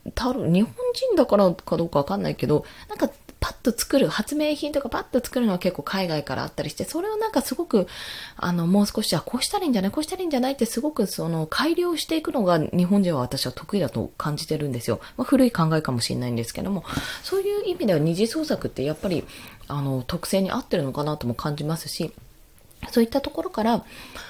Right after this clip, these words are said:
なんかいろいろ文化が広まっていけば、まあ、ほ-、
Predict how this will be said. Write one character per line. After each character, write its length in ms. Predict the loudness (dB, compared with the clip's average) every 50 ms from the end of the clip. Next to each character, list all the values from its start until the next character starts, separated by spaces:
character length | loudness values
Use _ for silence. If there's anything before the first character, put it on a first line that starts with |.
| -18 -8 -8
な 80 | -4
ん 20 | 0
か 100 | 2 2
い 80 | 4
ろ 120 | 4 4 4
い 20 |
ろ 80 | 4 4
文 180 | 4 4 4
化 120 | 2 0 -2
が 80 | 0
広 220 | 0 0 2 2 2
ま 60 | 0
っ 60 | 0
て 100 | 0 -2
い 60 | 0
け 100 | 0 0
ば、 180 | 0 0 0 -2 -6 -6 2
ま 80 | 4 4
あ、 40 |
ほ-、 120 | 4 2